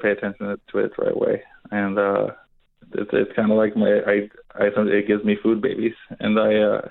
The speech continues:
make sure I don't eat bad every day, and I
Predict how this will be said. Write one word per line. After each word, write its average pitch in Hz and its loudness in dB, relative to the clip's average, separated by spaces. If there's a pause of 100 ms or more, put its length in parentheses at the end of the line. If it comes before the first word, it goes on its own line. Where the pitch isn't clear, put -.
(220)
make 110 -2 (100)
sure 110 2
I 107 -4 (960)
don't 101 2
eat - -2
bad 107 2
every 110 2
day, 117 2
and 104 -6
I - -10